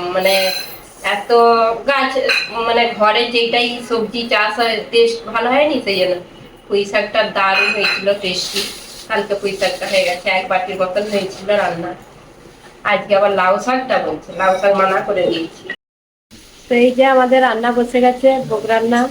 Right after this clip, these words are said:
আর রান্না সেইরকম, আহ, সবজি আমান্য করিনি। আজকে হচ্ছে উচ্ছে ভাজা আর হচ্ছে যে সয়াবিন দিয়ে আলু দিয়ে রসা করবে বলছে, আর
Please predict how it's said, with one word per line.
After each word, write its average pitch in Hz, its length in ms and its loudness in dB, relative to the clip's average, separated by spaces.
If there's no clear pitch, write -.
আর 208 140 2
রান্না 214 220 2
সেইরকম, 262 360 4
আহ, 214 380 0
সবজি 240 340 4
আমান্য 269 220 4
করিনি। 254 340 4
আজকে 220 320 0
হচ্ছে 269 220 2
উচ্ছে - 280 0
ভাজা 247 320 4
আর 214 120 2
হচ্ছে 226 320 -4
যে 240 80 6
সয়াবিন 254 460 4
দিয়ে 285 180 6
আলু 247 240 2
দিয়ে 269 140 4
রসা 233 400 2
করবে 226 220 6
বলছে, 226 300 2
আর 190 220 2